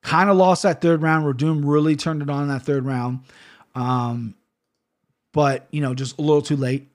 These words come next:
Derek coming off two wins, Blagoy and Laliri. Uh, didn't look great, in my opinion, in any of those fights. He's very,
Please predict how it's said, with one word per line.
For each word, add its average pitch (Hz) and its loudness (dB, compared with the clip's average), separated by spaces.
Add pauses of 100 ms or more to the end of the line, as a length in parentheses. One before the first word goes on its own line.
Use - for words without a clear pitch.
(120)
Derek 165 4
coming 156 -2
off 147 -6
two 190 0
wins, 151 -2
Blagoy 151 2 (340)
and 147 0
Laliri. 143 4 (360)
Uh, 123 -2
didn't 151 -2
look 156 2
great, 151 0
in 143 -4
my 139 0
opinion, 143 -2
in 131 -10
any 139 -2
of 139 -2
those 135 -2
fights. - -6
He's 127 -4
very, 139 -2